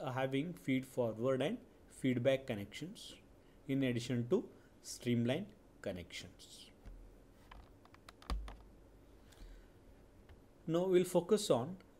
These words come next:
uh, latency analysis. So this table gives the details about the collision with scheduling latency two.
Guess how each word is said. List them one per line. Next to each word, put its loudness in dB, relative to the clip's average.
uh, -4
latency 2
analysis. -6
So 2
this 0
table 4
gives -2
the 2
details 2
about -2
the -2
collision 2
with -2
scheduling 0
latency -4
two. -6